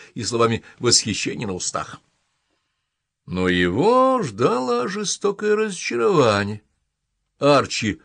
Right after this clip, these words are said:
повзрослел за годы, проведенные вне Оксфорда. Теперь он прекрасно разбирался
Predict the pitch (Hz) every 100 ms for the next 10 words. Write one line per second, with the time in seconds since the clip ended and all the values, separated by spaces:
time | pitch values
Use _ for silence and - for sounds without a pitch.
0 | _ - 123 107 95 - - - 101 104
1 | 104 92 120 120 120 139 139 139 147 147
2 | 147 160 165 160 170 175 170 - 185 -
3 | _ _ _ - 101 92 113 - 113 -
4 | 113 113 98 98 107 110 -